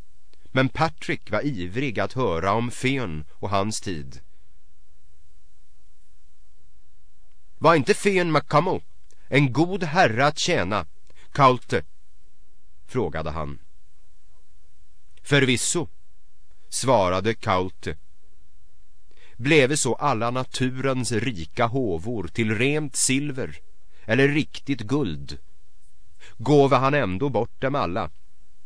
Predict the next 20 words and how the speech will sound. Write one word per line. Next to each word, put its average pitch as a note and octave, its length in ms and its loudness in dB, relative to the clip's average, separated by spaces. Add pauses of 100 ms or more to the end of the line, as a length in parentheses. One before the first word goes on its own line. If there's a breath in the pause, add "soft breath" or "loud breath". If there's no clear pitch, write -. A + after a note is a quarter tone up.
(360)
Så D3+ 260 2
stor B2 440 0
var F2+ 200 -2
hans F#2+ 200 -2
givmildhet." E2 920 -4 (2500)
"Vad C#3 200 6
levde A2+ 360 6
ni C#3 120 4
för C3 400 4
under B2+ 320 4
ert C3 200 4
långa B2+ 340 4
liv?" C3 400 2 (840)
frågade G#2 500 2
Patrick. - 600 -2 (2000)
"För D3 260 8
sanningen C#3+ 640 6
i C3 60 4
våra B2+ 240 6
hjärtan", G#2+ 680 2